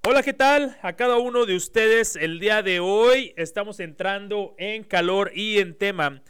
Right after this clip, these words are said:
Y vamos a estar directamente hablando acerca de diez señales de que podrás ser exitoso, eh, en esta vida que tú tienes, ¿no?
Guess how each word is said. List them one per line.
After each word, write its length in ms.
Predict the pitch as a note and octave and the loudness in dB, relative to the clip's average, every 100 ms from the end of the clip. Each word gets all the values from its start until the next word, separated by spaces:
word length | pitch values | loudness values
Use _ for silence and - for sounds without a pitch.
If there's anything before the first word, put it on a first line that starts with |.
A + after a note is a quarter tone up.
| - - - | -20 -20 -12
Y 80 | D3 | -4
vamos 260 | A#3 D4+ | -4 -4
a 40 | D4+ | -6
estar 420 | - A#3+ A#3 A#3+ | -2 2 2 0
directamente 800 | A3 A3 A3 A#3 A3+ G#3+ A3+ G#3+ | -2 -4 -4 -4 -4 -2 0 0
hablando 800 | D#3 E3 E3 A3 A3+ F#3+ E3+ D#3+ D3+ | 0 -2 0 -2 -2 -6 -6 -4 -4
acerca 720 | D#3+ - C4+ C#4+ C#4 G3+ F3 | -4 -4 2 2 2 0 0
de 420 | G3 G3+ F3 - - - - - - - - | 0 -2 -2 -12 -20 -20 -20 -20 -20 -20 -20
diez 220 | - C#4+ | -6 -4
señales 680 | E4 D#4+ A#3+ A#3+ A#3+ A#3 - | -2 -2 0 0 2 0 0
de 180 | G#3+ G3+ | -2 0
que 220 | G3 F#3+ | 0 0
podrás 400 | - G3 A3+ A3+ | -2 0 2 0
ser 260 | - A3+ A3 | -2 -2 0
exitoso, 920 | G#3+ - E3+ G#3+ G#3+ G3+ F3+ F3 E3+ - - - | -4 -10 -8 -4 -4 -6 -8 -8 -10 -20 -20 -14
eh, 500 | E3 E3+ E3+ E3+ E3 D#3+ | -8 -4 -4 -4 -6 -8
en 80 | |
esta 160 | F3+ G#3+ | -6 0
vida 160 | G#3 G3+ | 0 -2
que 100 | F3+ | -8
tú 100 | F#3+ | -2
tienes, 360 | C4 G#3+ C3 | 0 0 -2
¿no? 240 | F#3+ A#3 | -4 -6